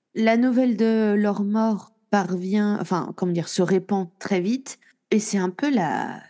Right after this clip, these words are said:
la folie. Euh, enfin, les gens se précipitent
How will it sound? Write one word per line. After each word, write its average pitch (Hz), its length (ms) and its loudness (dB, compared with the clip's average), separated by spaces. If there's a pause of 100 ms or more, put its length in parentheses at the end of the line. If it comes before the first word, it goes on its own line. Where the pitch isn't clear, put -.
(120)
la 147 140 -8
folie. 190 600 -4
Euh, 175 500 0
enfin, 165 240 -6
les 180 200 2
gens 226 360 -2
se - 220 -8
précipitent - 1080 -6